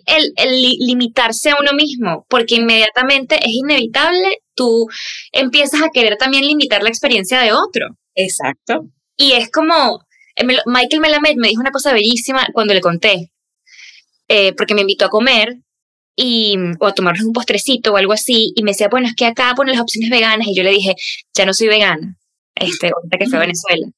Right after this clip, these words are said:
Speaker 1: Y, y le eché un poquito mi cuento, y él me dijo algo así, "Es que lo que no te das, te lo quitas". O sea, lo que te limitas, a lo, lo que te prohíbes, te,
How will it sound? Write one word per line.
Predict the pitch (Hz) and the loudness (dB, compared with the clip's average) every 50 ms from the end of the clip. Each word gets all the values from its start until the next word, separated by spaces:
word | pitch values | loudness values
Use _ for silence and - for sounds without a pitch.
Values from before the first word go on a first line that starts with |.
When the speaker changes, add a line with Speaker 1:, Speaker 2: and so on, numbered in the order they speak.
| _ _ - - - - - - _ _ _ _ _ _ _ _ | _ _ -20 -18 -18 -18 -20 -20 _ _ _ _ _ _ _ _
Speaker 1:
Y, | 226 247 233 233 226 220 220 214 214 185 - - - | -2 0 2 2 2 2 2 0 0 -2 -4 -4 -2
y | 269 247 | 0 2
le | 233 220 | 2 2
eché | 208 - - 208 | 2 2 0 -2
un | 208 202 | 0 0
poquito | 247 240 262 277 277 | 0 0 0 0 0
mi | 285 285 | 0 0
cuento, | - 294 277 269 254 233 240 254 | 2 2 2 2 0 0 2 2
y | 247 226 | 2 2
él | 214 | 2
me | 220 226 | 2 2
dijo | 226 226 254 | 0 0 0
algo | 254 247 254 | 0 0 -2
así, | 247 - - 262 - - - | -2 0 0 0 0 0 -2
"Es | - 240 - - | -4 -4 -4 -4
que | - - 277 277 277 277 294 302 _ _ _ | -2 0 0 2 2 0 -2 -4 _ _ _
lo | - 247 247 247 233 233 | -4 -2 0 0 0 0
que | 226 233 226 | -2 -2 -2
no | 214 208 208 202 196 | 0 0 0 0 -2
te | 185 - 233 233 | 0 -2 0 0
das, | 240 262 285 285 294 | 2 0 0 -2 -2
te | - 302 247 | -2 0 0
lo | 175 170 | 0 -2
quitas". | - 254 - 294 - - - 226 - - - - - | -2 -4 -4 -4 -4 -6 -6 -6 -10 -14 -16 -16 -8
O | - | -4
sea, | - 247 233 | 0 0 0
lo | 226 220 | 2 0
que | 220 | 0
te | - 214 | 0 0
limitas, | 214 208 202 208 220 240 247 - 226 202 185 175 - - - - - - - - - _ _ _ _ _ - | 0 0 0 0 0 -2 0 -2 -2 -2 -2 -4 -4 -6 -8 -10 -16 -20 -20 -20 -20 _ _ _ _ _ -4
a | - | -2
lo, | 226 226 | 0 0
lo | - 240 233 | 0 0 0
que | - 226 | 0 0
te | 226 226 220 | 0 -2 -2
prohíbes, | - 214 208 208 226 277 285 269 233 190 165 160 165 - - - - - - _ _ _ | 0 2 2 2 2 2 2 2 2 2 2 2 -2 -4 -6 -8 -8 -10 -14 _ _ _
te, | - 226 214 196 190 | 0 2 2 4 4